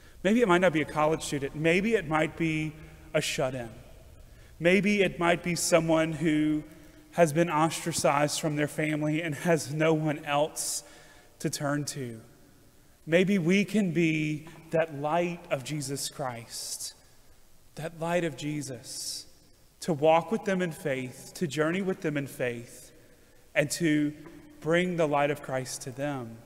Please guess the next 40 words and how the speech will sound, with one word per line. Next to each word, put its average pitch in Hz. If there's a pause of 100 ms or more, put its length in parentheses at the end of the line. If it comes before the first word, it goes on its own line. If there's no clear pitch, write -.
(140)
so -
that 139
they 147
can 147
be 131
the 123
light 120
of 120
Christ 123
to 127
others. 117 (500)
And 143
so 175
as 151
we 190
prepare 175
to 175
receive 170
Jesus 143
this 139
morning, 120 (540)
that's 196
our 220
challenge. 127 (600)
Our 160
challenge 175
is 147
we 175
come 190
here 180
and 156
we 190
receive 180
him, 156
his 139
body, 147
blood, 143
soul, 139
and 135
divinity. 120